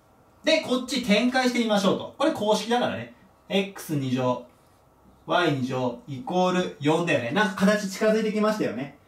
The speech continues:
だからこれも、まあ、四で割ってもいいんですけど、これ双曲線です。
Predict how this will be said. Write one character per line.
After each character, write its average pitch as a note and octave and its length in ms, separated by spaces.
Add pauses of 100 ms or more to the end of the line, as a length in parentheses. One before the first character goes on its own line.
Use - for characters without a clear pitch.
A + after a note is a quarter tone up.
(1400)
だ B3+ 120
か A#3 100
ら G#3 140
こ A#3+ 140
れ C#4+ 100
も、 D4 300
ま G3+ 100
あ、 E3 80
四 C#4 180
で E4+ 100
割 D#4+ 140
っ - 20
て E4 80
も G#3 80
い G#3+ 60
い B3 40
ん - 20
で F#3+ 140
す - 60
け D3 100
ど、 C#3+ 140
こ B3 80
れ B3+ 60
双 B3 280
曲 D4+ 180
線 B3 260
で F3+ 100
す。 - 200